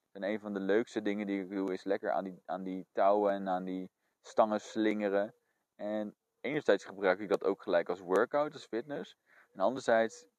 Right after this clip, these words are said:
eh, doe ik dat ook wel echt spelenderwijs om, om met, een beetje met haar mee te doen. En ik merk dat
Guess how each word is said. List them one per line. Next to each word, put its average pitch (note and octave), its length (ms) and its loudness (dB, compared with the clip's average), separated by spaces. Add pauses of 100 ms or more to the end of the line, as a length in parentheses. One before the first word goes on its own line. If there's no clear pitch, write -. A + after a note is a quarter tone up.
eh, G#2+ 220 -8
doe A#2 160 0
ik G#2+ 60 -6
dat G#2 120 -4
ook A2 120 0
wel A2 100 2
echt G2+ 180 2
spelenderwijs G2 960 2
om, F2+ 240 -10
om E2+ 160 -14
met, F2 120 -10
een D#2+ 100 -12
beetje F#2 240 -10
met F#2 120 -10
haar G2 120 -8
mee A2+ 260 -4
te F2+ 120 -14
doen. D#2 240 -18 (640)
En G2 80 -6
ik G2+ 80 -2
merk C#3 300 0
dat A2+ 300 0